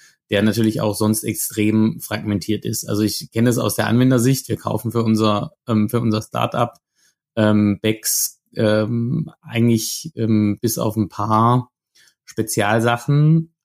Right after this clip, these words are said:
alles bei Amazon Business ein. Also ob's Druckerpapier ist, ob's,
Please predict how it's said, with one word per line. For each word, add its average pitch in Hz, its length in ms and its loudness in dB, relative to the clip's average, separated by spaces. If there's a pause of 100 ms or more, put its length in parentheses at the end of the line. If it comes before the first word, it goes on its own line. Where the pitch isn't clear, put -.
(120)
alles 123 460 0
bei 117 540 2
Amazon 117 400 0
Business 113 340 -2
ein. - 360 -6
Also 104 500 0
ob's - 360 -6
Druckerpapier 123 720 0
ist, - 460 -2
ob's, - 540 -6